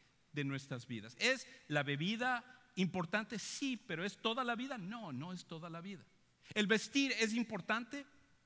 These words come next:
Sí, sí lo es, pero no es toda tu vida. Y nosotros podríamos tomar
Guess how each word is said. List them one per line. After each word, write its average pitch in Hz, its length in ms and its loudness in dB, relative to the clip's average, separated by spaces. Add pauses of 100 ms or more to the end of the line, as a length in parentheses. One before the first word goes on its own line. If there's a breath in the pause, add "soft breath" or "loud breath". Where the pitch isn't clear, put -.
(160)
Sí, - 240 -10
sí - 160 -6
lo 247 180 -2
es, 254 320 -10 (840)
pero 143 140 -2
no 151 80 2
es 151 100 -2
toda 147 260 -4
tu 135 120 -4
vida. 151 260 -6 (840 loud breath)
Y 185 60 -2
nosotros 180 260 2
podríamos 170 400 -2
tomar 160 460 -2